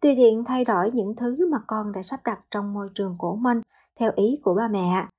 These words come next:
không cho trẻ sử dụng tay trái. Tuy nhiên thì sau khi nghe bài đọc này,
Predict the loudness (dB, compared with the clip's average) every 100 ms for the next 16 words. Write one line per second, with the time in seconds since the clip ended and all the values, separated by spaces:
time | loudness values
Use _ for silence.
0 | _ _ _ 2 2 2 -2 -2 0 -2
1 | -2 -4 0 0 0 -2 -4 -6 -6 -2
2 | 0 0 -2 -4 _ _ _ _ _ 2
3 | 4 4 2 2 4 4 4 0 -2 -2
4 | -2 -2 -4 -4 -4 -4 -4 -2 0 0
5 | -2